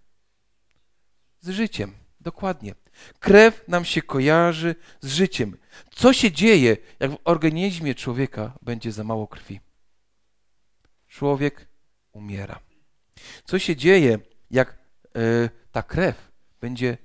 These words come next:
zła, czyli będzie zanieczyszczona, będzie, e,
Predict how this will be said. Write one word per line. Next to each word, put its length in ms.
zła, 380
czyli 160
będzie 180
zanieczyszczona, 640
będzie, 540
e, 60